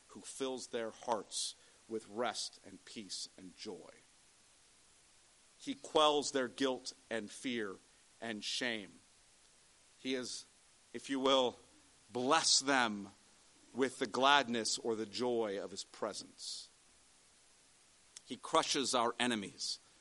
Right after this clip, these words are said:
of Satan and sin and death. And they're filled with joy in him, and they praise him. In Sovereign Grace, you understand what this is like. We praise what we enjoy. If we take joy in something,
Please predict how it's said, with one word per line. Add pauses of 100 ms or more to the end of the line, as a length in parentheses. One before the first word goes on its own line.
(200)
of
Satan
and
sin
and
death. (1000)
And
they're
filled (640)
with
joy
in
him, (720)
and
they
praise
him. (440)
In
Sovereign
Grace,
you
understand
what
this
is
like. (320)
We
praise (240)
what
we
enjoy. (1800)
If
we
take
joy
in
something,